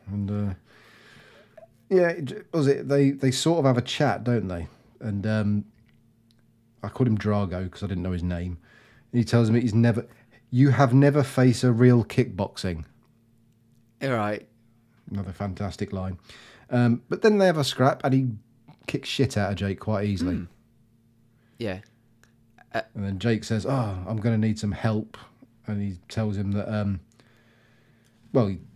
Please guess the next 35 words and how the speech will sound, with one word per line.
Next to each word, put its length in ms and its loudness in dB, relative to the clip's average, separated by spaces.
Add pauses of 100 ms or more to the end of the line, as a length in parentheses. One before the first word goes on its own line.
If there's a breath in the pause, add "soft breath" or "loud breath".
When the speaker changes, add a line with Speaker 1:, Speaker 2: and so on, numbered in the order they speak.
(220)
Speaker 1:
he 80 2
says 400 0
to 100 -14
fight 260 -2 (100)
who, 380 -2
and 80 -8
he 60 -4
tells 300 -2
him 80 -6
that 100 -2
he 60 -8
needs 200 -6
to 80 -8
fight 340 -8
Khan. 500 -4 (800 soft breath)
And 120 -6
then, 300 -2
um, 380 -2 (280)
but 240 -14
yeah, 140 -4
Drago 480 -2
decides 360 0
to 60 -10
be 120 4
helpful 520 0 (120)
and 180 -8
points 320 -2
him 80 2
in 140 4
the 80 4
way 240 4
of 120 4
a 80 2
master. 600 -4
Speaker 2:
Mm. 320 -8